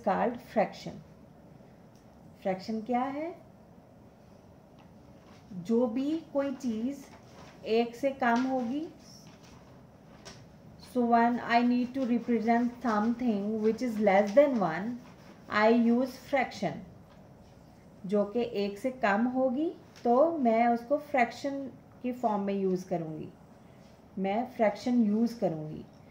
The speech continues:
Fraction represent a part of entire things and it is used to represent quantities which are less than one। एक से कम जब चीज़ें होती हैं, जब हमने उनको रिप्रेजेंट करना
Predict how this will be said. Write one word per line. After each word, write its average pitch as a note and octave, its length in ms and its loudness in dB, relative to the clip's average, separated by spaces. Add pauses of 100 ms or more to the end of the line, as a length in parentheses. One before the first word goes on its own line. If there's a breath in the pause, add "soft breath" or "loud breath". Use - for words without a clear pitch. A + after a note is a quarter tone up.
(280 loud breath)
Fraction A#3 420 2
represent A#3+ 720 0
a G3+ 100 -2 (120)
part G#3+ 420 0
of C#4 200 -6
entire A#3 720 2 (120)
things D3+ 420 -6 (520 loud breath)
and G3 340 -2
it G#3 160 -4
is G#3+ 240 0
used A3+ 320 -2
to B3+ 120 -2
represent A#3+ 640 -2
quantities A3 720 -2 (100)
which A3+ 180 0
are A3 200 4
less F3 320 2
than F#3 220 0
one। G#3 240 -2 (1000 loud breath)
एक G#3 260 0
से B3 180 0 (120)
कम A3 260 4
जब B3 200 0
चीज़ें A3 280 0
होती G3+ 380 0
हैं, A#3+ 300 -2
जब A3+ 220 4
हमने A3+ 320 2
उनको A3+ 320 2
रिप्रेजेंट A#3 720 0
करना G3 300 2